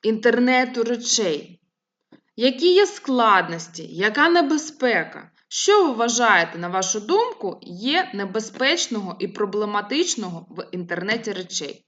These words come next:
І друге завдання. Написати будинок моєї мрії з інтернетом речей або мій розумний будинок.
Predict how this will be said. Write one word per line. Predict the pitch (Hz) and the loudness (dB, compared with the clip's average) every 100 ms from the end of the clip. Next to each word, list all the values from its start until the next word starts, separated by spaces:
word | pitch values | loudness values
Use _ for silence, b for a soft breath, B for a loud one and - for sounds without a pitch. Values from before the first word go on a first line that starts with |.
| _ _ B B B | _ _ B B B
І | - 349 | 0 4
друге | 359 359 320 262 | 6 6 4 0
завдання. | 220 226 190 202 190 180 170 180 _ _ _ _ _ _ _ _ _ _ _ _ _ _ | -2 -4 -2 0 0 -2 -10 -16 _ _ _ _ _ _ _ _ _ _ _ _ _ _
Написати | 202 247 320 - 392 403 - 240 202 170 170 269 302 - _ | 2 2 2 2 2 2 0 2 4 4 2 -4 -4 -10 _
будинок | 185 196 294 220 285 285 233 196 175 165 - _ | -8 2 2 4 2 2 2 0 -2 -6 -12 _
моєї | 196 220 240 - 262 240 180 170 160 151 _ - | -2 2 2 0 0 4 2 0 -10 -16 _ -10
мрії | 185 185 185 190 233 294 320 233 - - - | -6 -4 -4 -4 -2 0 -2 -4 -8 -10 -20
з | 175 175 - - | -8 -8 -6 -8
інтернетом | 190 180 185 185 220 254 262 226 - - | -8 -6 -6 -2 -2 -2 -4 -6 -12 -8
речей | 190 214 208 170 151 - - | -4 -2 -2 -4 -4 -8 -6
або | 196 190 214 185 - - b b b | -6 -2 0 0 -4 -12 b b b
мій | 226 349 - - | 2 2 0 -4
розумний | 190 190 269 285 233 | -4 0 0 0 -4
будинок. | - 180 175 165 147 - | -8 -2 2 2 -2 -12